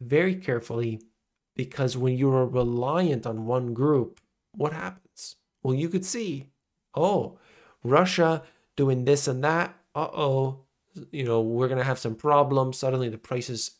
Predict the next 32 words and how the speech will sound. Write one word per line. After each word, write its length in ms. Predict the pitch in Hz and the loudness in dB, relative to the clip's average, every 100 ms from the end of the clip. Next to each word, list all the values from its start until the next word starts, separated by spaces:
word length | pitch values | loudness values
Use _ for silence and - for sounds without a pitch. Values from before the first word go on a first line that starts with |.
| _ _ _ 185 | _ _ _ -8
go 160 | 120 | -6
crazy. 640 | 113 - 127 127 120 120 - | -6 -2 0 2 0 -2 -4
I 80 | 131 | -4
mean, 140 | 117 | -2
that's 180 | 131 - | -4 -4
not 200 | 220 226 | -10 -2
good 180 | 208 190 | 0 0
for 80 | |
the 100 | 127 | -2
average 320 | 110 98 110 - | -4 -4 -12 -8
person 500 | 110 110 160 151 185 | -8 -8 -12 -16 -14
to 80 | - | -6
deal 200 | 120 110 | -4 -4
with. 360 | 110 113 - _ _ _ _ _ _ _ - | -6 -16 -20 _ _ _ _ _ _ _ -4
Then 140 | 135 | 0
you 40 | 165 | 4
got 200 | 151 143 | 4 4
this, 200 | 123 117 | 0 0
evictions, 600 | 107 147 165 - 98 - | 0 2 2 0 -6 -4
filings 440 | 147 143 127 101 | 0 2 2 -4
by 240 | - 127 131 | -6 -4 0
week. 300 | 143 135 - | -2 -2 -6
I 120 | 180 | -6
was 220 | 202 196 | -4 -6
telling 420 | 190 - 214 214 185 | -8 -8 -4 -2 0
people 400 | 160 139 127 147 | -2 -2 -6 -6
as 120 | 147 | -8
soon 260 | - 185 | -2 0
as 60 | 185 | 0
the 80 | 175 | -2
moratoriums 720 | 175 175 180 180 170 160 160 | -2 -2 -4 -4 -2 -2 -2
end, 380 | 160 165 127 | -2 -2 -4